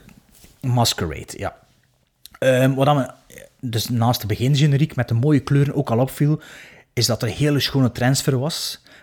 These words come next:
met hele mooie kleuren. En die film begint en ik verschoot, want ik dacht, ja, dat is iets, like, dat zal iets zijn, like Grizzly two, om maar iets te zeggen. Iets groezeligs, iets,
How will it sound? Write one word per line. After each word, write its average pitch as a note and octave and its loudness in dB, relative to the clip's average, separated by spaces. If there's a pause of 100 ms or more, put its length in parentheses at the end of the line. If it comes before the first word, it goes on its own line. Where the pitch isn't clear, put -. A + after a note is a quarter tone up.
met A#2+ 0
hele C3+ 0
mooie C#3 0
kleuren. D#3 0 (460)
En A#2 -2
die G#2 -2
film D#3+ 2
begint C#3 0 (160)
en A2 -2 (320)
ik - -16
verschoot, C#3 2
want B2 2
ik A2 0
dacht, A2+ 0
ja, A#2+ 2
dat A2+ 0
is G#2+ 0
iets, A2+ -2
like, G#2 -6
dat A2 -6
zal B2+ 2
iets G#2 -4
zijn, A2+ -2
like G2+ -6 (1000)
Grizzly C3 0
two, E3 0
om E3 -2
maar D3+ 4
iets D#3 -2
te D3 0
zeggen. C3+ -2
Iets A2+ -6
groezeligs, E3+ 0
iets, - -6